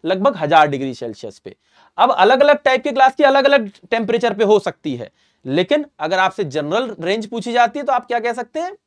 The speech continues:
ठीक है, एक हजार, ठीक है ना। तो एक हाई टेम्परेचर पे ले जाते हैं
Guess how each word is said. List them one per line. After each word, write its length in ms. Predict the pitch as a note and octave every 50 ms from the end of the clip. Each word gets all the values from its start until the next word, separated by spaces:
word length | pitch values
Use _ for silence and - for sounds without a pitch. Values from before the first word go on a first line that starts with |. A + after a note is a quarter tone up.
| _ _ -
ठीक 180 | F#3 D#3+ C3
है, 140 | B2 G#2+ - - D#3+
एक 180 | E3 D3+ C3+
हजार, 260 | B2+ G#2 G#2+ G2+ F#2+ _ _ _ _ _ _ _ _ -
ठीक 120 | E3+ F#3+ C#4+
है 60 | D#4
ना। 120 | D#4 - - _ _ _ _ - -
तो 80 | C4 -
एक 240 | - B3+ C#4 C4+ F#3
हाई 260 | D#3 - D#3+ G#3 C4+
टेम्परेचर 520 | - - A#3+ A#3 G3+ G#3 A#3+ G3+ A#3+ A#3 G#3+
पे 120 | - G#3
ले 120 | F3 D#3+ D3+
जाते 300 | D3+ D3+ D3+ C#3+ - A3
हैं 220 | B3 B3+ D4+